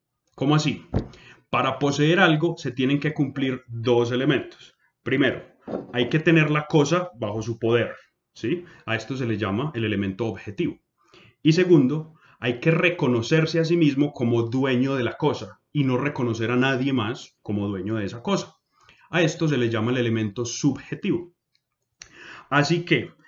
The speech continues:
si no se cumplen esos dos elementos, tan solo se tiene la cosa,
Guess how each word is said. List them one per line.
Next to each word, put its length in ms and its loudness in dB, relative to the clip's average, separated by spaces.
si 220 0
no 120 6
se 140 2
cumplen 340 2
esos 260 2
dos 180 0
elementos, 640 -2
tan 220 0
solo 320 0
se 320 -2
tiene 380 2
la 180 -4
cosa, 460 -4